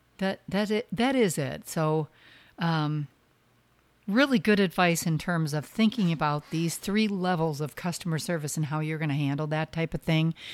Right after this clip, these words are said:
But more importantly, how do you build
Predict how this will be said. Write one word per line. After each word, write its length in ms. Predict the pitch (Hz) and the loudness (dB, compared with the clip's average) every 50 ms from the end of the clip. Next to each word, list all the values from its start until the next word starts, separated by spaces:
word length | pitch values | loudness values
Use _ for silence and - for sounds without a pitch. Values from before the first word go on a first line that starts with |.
| - - - - - - - | -14 -14 -14 -16 -16 -6 2
But 240 | 196 180 185 - | 2 2 2 4
more 220 | 190 175 185 190 185 | 2 0 0 0 0
importantly, 680 | 175 160 - - 285 254 - 190 160 151 160 175 165 | -4 -6 -4 -4 -4 -4 -2 -2 -2 -2 0 -2 -2
how 200 | 156 135 - 202 | -2 -2 -4 -4
do 80 | 196 180 | -4 -2
you 100 | 165 156 | -2 -4
build 600 | 143 139 - 180 180 180 180 175 175 170 165 165 | -4 -4 -2 0 2 4 4 4 4 2 0 -2